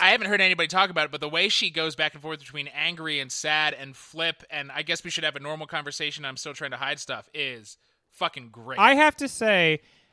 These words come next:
Speaker 2: I do think that there's a lot that's good about her performance, and, but I, a lot of it that's amazing. Like, there's that, in the middle of that monologue, sh-, she just starts to tear up, like,
Speaker 1: Mm-hmm.
Speaker 2: at, at, like, the perfect moment. But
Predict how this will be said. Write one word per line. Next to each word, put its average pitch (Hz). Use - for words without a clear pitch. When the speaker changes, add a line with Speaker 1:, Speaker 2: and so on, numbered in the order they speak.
Speaker 2:
I 196
do 220
think 247
that 208
there's 180
a 180
lot 156
that's 147
good 143
about 131
her 139
performance, 143
and, 165
but 202
I, 202
a 240
lot 262
of 339
it 320
that's 220
amazing. 170
Like, 151
there's 208
that, 214
in 240
the 262
middle 262
of 254
that 226
monologue, 196
sh-, -
she -
just 190
starts 240
to -
tear 170
up, 160
like, 160
Speaker 1:
Mm-hmm. 160
Speaker 2:
at, 185
at, 190
like, 170
the 165
perfect 175
moment. 165
But 208